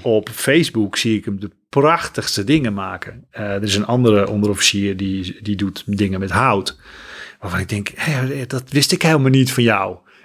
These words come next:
En nu heb je daar dus waarschijnlijk de tijd en de ruimte voor om dat dus te doen.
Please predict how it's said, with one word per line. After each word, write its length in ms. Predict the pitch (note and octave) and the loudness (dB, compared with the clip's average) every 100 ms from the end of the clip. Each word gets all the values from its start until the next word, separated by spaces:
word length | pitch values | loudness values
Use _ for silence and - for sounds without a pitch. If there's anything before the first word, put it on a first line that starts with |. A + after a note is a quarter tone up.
| _ | _
En 160 | A#2+ | 0
nu 260 | B2 D3 B2+ | 4 6 6
heb 120 | A#2 | 2
je 80 | B2 | 2
daar 140 | G#2+ | 2
dus 120 | G#2 G2+ | 2 0
waarschijnlijk 440 | G2+ B2 G#2 G2 | 0 2 0 -4
de 60 | - | 0
tijd 480 | B2 A#2 G#2 - - | 2 2 -2 -8 -12
en 100 | A2 | -8
de 80 | G2+ | -2
ruimte 340 | B2 F#3 - | 0 0 -2
voor 420 | - F#2+ F#2+ - - | -4 -8 -8 -8 -10
om 180 | G#2 | -8
dat 200 | G2+ G2 - | -6 -6 -8
dus 240 | G#2 G2 - | -10 -8 -2
te 100 | G#2+ | 4
doen. 380 | D#3+ A#2 E3 | 4 4 -4